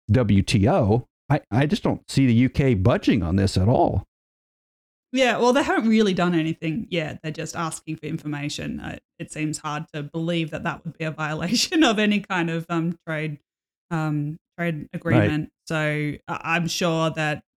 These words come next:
Speaker 2: you know, they will try and push up to the limit of what the, the rule is that they've signed up to, and the E U will try and, you know,
Speaker 1: Yeah.
Speaker 2: argue that the, their interpretation has gone over the line, and, y-, you know, they'll, they'll settle on, on something. I mean, they need a trade agreement. No one can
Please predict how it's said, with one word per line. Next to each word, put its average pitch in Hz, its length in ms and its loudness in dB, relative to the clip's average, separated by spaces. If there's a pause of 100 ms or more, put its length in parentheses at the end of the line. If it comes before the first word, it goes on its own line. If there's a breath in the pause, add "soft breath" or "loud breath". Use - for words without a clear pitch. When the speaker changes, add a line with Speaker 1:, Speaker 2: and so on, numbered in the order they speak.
(140)
Speaker 2:
you 165 140 0
know, 160 240 0
they 156 260 -2
will 160 220 -2
try 160 300 -4
and 156 300 -2
push - 360 -6
up 190 180 -8
to 214 80 -2
the 175 100 -2
limit 190 320 0
of 170 200 -4
what - 180 -8
the, 170 400 -4
the 170 80 -4
rule 196 260 -2
is 202 140 0
that 202 120 -6
they've 180 160 -4
signed 180 300 -4
up - 240 -8
to, 196 280 -2
and 165 200 -2 (400)
the 175 160 -6
E 180 60 0
U 180 300 0
will 165 260 -2
try 180 260 -2
and, 165 380 0
you 175 100 0
know, 170 120 2
Speaker 1:
Yeah. 165 100 2
Speaker 2:
argue 175 320 -4
that 165 260 -6
the, 165 380 -6
their 170 160 -4
interpretation 170 680 -8
has 160 100 -8
gone 175 220 -4
over 170 160 -2
the 175 100 -2
line, 170 360 -2
and, 156 280 -2 (120)
y-, 156 100 -12
you 175 140 -4
know, 156 140 -2
they'll, 160 240 -6
they'll 156 120 -6
settle 170 300 -4
on, 156 240 -2 (100)
on 165 100 -4
something. 160 360 -4
I 160 60 -2
mean, 175 120 -2
they 185 80 0
need 196 220 2
a 160 60 -2
trade 156 260 -8
agreement. 156 460 -6
No 170 160 2
one 160 240 -2
can 160 320 -8